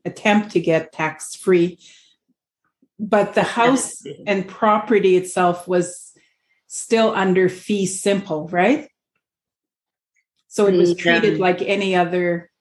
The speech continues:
Speaker 1: property.
Speaker 2: That's right, yes. The, it's zoned agricultural, and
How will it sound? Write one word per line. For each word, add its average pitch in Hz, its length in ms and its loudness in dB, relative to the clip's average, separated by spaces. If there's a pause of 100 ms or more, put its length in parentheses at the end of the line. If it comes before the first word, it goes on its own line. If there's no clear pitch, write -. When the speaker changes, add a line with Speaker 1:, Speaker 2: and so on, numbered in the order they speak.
(160)
Speaker 1:
property. 160 640 -6 (1040)
Speaker 2:
That's 202 380 -2
right, 151 500 2
yes. 156 520 -2 (340)
The, 170 280 0
it's 147 240 -2 (580)
zoned 175 600 2
agricultural, 160 1300 -2
and 156 400 -6